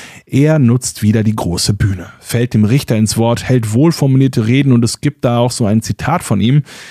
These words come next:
das diese Position, in der er sich da befindet, ganz gut widerspiegelt, ähm, das ich hier mal vorlesen will. Unterweger sagte also: "Meine Damen und Herren, Geschworenen, wir sind jetzt für die nächsten zwei Monate zusammen und ich möchte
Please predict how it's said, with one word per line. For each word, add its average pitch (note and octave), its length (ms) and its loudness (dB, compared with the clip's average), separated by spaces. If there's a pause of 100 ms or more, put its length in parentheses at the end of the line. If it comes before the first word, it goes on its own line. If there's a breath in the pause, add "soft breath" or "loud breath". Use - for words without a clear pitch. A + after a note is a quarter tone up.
(240 loud breath)
das - 140 -2
diese C3 220 2
Position, C#3+ 600 2
in C3 80 0
der C3+ 140 0
er B2+ 80 0
sich B2 220 -2
da A#2 160 0
befindet, A#2 540 0
ganz A2+ 240 -4
gut G#2+ 180 -2
widerspiegelt, G#2 880 -2 (400 loud breath)
ähm, A2 300 2
das - 180 -2
ich B2+ 60 -2
hier - 100 0
mal B2+ 80 4
vorlesen G2+ 520 -2
will. C2+ 320 -10
Unterweger B2+ 540 0
sagte B2 360 -2
also: A2+ 480 2 (200)
"Meine A#2+ 280 0
Damen D#3 180 0
und D3+ 100 0
Herren, E3 300 2 (380 loud breath)
Geschworenen, C#3+ 840 2
wir C3 220 4
sind A#2 180 0
jetzt A2+ 180 -4
für - 100 -10
die A#2 80 2
nächsten G#2+ 340 0
zwei G#2 360 -2
Monate G#2 440 0
zusammen G#2 580 0
und G2 180 0
ich G2+ 120 -4
möchte G2 420 0